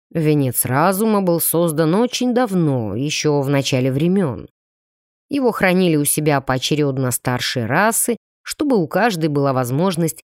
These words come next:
использовать его для развития. Затем этот артефакт был утрачен. Какая-то странная история произошла.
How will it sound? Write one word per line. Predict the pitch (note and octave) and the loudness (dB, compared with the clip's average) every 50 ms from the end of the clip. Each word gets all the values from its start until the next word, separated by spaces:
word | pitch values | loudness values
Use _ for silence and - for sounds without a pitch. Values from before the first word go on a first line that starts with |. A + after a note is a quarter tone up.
| _ _ | _ _
использовать | - G3 - - - D3+ D#3 D#3+ D3+ C3+ D3+ D3 C3+ - | -4 -4 -2 -2 0 0 2 2 2 0 0 -2 -2 -2
его | D3 D3 D3 D3+ C#3+ | -2 0 0 0 2
для | D3 E3 F3 | 2 2 2
развития. | F3 F3+ D#3+ D3 C3 C3 A#2+ G#2 - - - D2+ - - - - _ _ _ _ _ _ _ _ _ | 2 2 0 0 -2 -2 -2 -4 -6 -8 -8 -10 -10 -12 -16 -20 _ _ _ _ _ _ _ _ _
Затем | C3 A#2+ A#2 B2 G2+ - _ - - A3+ C4 D4 D4+ D4 | -4 -4 -2 -2 -4 -4 _ -4 -2 0 2 2 2 2
этот | C#4+ C4+ C#4 B3 A#3 - | 2 0 0 -2 -2 -2
артефакт | - G#3 - - - D#3+ - - F#3+ A3 A#3 - - F3+ | -4 -4 -2 -4 -6 -6 -2 0 0 0 0 -2 -4 -4
был | E3 E3+ G#3+ A#3+ B3+ | -2 0 2 2 2
утрачен. | B3+ - - E3+ D3+ C3+ B2+ - - - - A#2 G#2+ - D3+ - _ _ _ _ _ _ _ _ _ _ | 2 2 0 2 2 0 -2 -2 -6 -6 -6 -8 -10 -12 -16 -20 _ _ _ _ _ _ _ _ _ _
Какая-то | - - - B3+ A#3 A3+ A3 G#3+ G#3 | -18 -4 -2 -2 0 0 0 0 0
странная | G3 - - - - D#4+ D#4 C#4 C4 C4 B3 B3 | -2 -2 -4 -4 -4 -2 -2 0 0 0 2 0
история | - - - - B3+ A3+ F3 D3+ C#3+ C3+ B2+ | 0 -2 0 0 2 4 4 4 2 0 0
произошла. | - C#3 C3+ C3+ B2+ C#3 C3+ - - C#3+ C#3 B2+ G2+ - - | 0 -2 0 0 0 0 -2 -2 -2 -2 -2 -2 -4 -6 -10